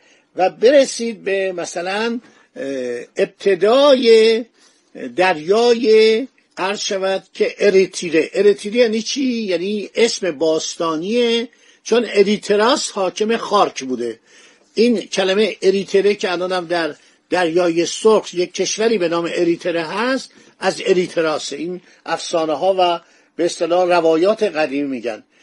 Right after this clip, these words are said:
اریتراس کسی بوده، فرمانروای خارک بوده در زمان ایلامی ها یا قبل از اون. بنابراین این دریا بعداً اسم این دریا عوض شد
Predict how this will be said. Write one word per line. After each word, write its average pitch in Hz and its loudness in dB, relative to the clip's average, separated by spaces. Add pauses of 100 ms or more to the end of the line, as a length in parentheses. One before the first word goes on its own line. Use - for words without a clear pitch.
(280)
اریتراس 202 0
کسی 226 -2
بوده، 214 2
فرمانروای 160 -2
خارک 208 -4
بوده 214 -2
در 185 0
زمان 165 -4
ایلامی 151 0
ها 135 -6
یا 175 2
قبل 151 0
از 123 -14
اون. 135 -16 (240)
بنابراین 214 0
این 262 -4
دریا 240 2
بعداً 190 2
اسم 196 -4
این 190 -4
دریا 160 0
عوض 170 -2
شد 226 2